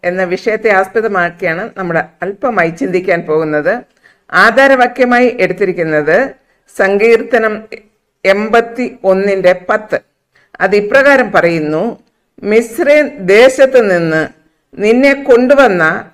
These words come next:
യഹോവയായ ഞാൻ നിന്റെ ദൈവമാകുന്നു.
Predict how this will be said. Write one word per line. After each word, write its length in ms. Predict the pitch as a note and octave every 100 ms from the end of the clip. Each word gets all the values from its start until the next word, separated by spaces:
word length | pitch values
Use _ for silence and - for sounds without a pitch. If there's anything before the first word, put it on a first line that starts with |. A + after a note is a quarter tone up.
| _
യഹോവയായ 840 | G3 G3+ C4 C#4 D4 D4 C#4 C4+ A#3
ഞാൻ 440 | G3+ F3+ F3 A3+ - -
നിന്റെ 680 | F3+ F3+ G3 G3 F3+ - -
ദൈവമാകുന്നു. 1120 | D#3+ F3 F3+ F3 E3 E3 D#3 D3+ E3+ D#3+ -